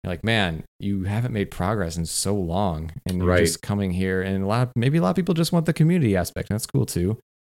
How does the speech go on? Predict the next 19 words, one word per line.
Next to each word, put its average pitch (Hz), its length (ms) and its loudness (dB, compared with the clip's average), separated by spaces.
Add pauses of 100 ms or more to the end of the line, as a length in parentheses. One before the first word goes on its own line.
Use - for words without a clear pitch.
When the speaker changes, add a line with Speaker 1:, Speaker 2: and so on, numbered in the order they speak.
Speaker 1:
Um, 92 360 0 (1000)
but 113 120 0 (140)
there's 131 340 4
some 135 360 6
limitations 104 520 4
in 87 80 0
CrossFit, - 380 -2
I 92 100 0
think, 85 280 -4
in 87 80 -2
the 87 80 0
way 87 200 2
that 85 160 0
a - 40 -2
lot 101 260 4
of 90 140 0
the 90 80 -2 (560)
boxes 87 500 -2
and 87 220 -2